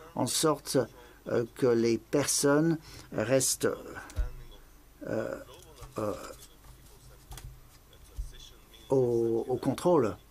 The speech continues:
c'est-à-dire, euh, ce processus doit être maîtrisé par, euh, euh, les personnes et pour ça, il faut des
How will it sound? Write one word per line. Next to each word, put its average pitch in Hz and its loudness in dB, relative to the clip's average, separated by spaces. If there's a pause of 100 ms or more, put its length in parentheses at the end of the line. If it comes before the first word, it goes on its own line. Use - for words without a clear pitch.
(220)
c'est-à-dire, 127 0 (400)
euh, - -12
ce - 0
processus 131 0
doit 123 2
être 131 0
maîtrisé 143 4 (480)
par, 139 0
euh, 110 2 (800)
euh, 113 2
les 113 2
personnes 131 2
et 131 6
pour 117 -2
ça, 147 2
il 127 2
faut 127 0
des 113 0